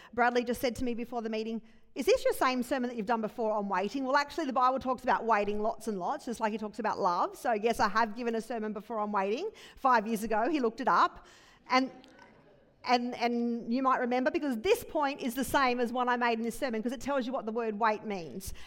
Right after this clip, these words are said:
And he remembered. So he was kind of paying me out,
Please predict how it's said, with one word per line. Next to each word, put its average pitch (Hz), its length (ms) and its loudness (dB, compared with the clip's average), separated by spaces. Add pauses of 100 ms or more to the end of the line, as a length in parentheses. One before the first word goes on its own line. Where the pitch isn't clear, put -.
And 269 160 4
he 415 160 4
remembered. 233 500 2
So 269 80 0
he 277 60 2
was 269 140 -4
kind 359 180 2
of 370 80 -4
paying 269 260 0
me 220 140 0
out, 214 400 0